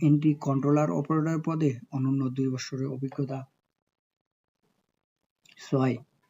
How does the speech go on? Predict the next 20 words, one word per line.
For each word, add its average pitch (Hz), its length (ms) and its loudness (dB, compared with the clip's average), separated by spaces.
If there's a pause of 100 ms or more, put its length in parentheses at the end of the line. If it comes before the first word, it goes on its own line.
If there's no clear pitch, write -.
(520)
পিএ 160 240 6 (340)
সার্টিফিকেট 175 680 2 (100)
কাম 139 120 0 (160)
কম্পিউটার 151 460 2 (180)
অপারেটর, 131 520 -2 (720)
পদসংখ্যা 156 500 2 (340)
একটি। 123 220 -6 (180)
শিক্ষাগত 151 440 -2 (140)
যোগ্যতা 165 280 0 (340)
কোনো 135 200 0
শিক্ষিত 135 420 -4
বিশ্ববিদ্যালয় 147 640 -2
হতে 165 180 2 (360)
দ্বিতীয় 135 300 0
শ্রেণী 165 300 2 (300)
বা 131 100 -2 (120)
সমানের 135 460 0
সিজিপিতে 147 540 -2
স্নাতক 135 480 -2 (1160)
বা 139 140 0